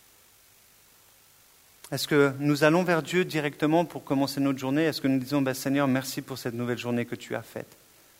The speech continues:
C'est un sujet de joie. » Ou est-ce que d'abord on va dire, « Qu'est-ce que l'autre a dit ? Est-ce que ça, si ? Puis en fait, il va faire quel temps aujourd'hui ?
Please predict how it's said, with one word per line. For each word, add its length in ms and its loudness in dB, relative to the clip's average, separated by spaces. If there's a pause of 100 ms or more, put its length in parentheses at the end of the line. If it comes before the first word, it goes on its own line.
(280)
C'est 140 -4
un 60 2
sujet 320 -2
de 120 -2
joie. » 240 -6 (520)
Ou 40 4
est-ce 140 6
que 80 2
d'abord 260 10
on 80 8
va 120 10
dire, « 260 2 (280)
Qu'est-ce 200 0
que 100 0
l'autre 380 4
a 80 6
dit ? 380 2
Est-ce 180 0
que 100 -6
ça, 380 4
si ? 680 0
Puis 80 -2
en 80 2
fait, 220 -2
il 60 -6
va 100 2
faire 180 -6
quel 200 -2
temps 160 0
aujourd'hui ? 520 -2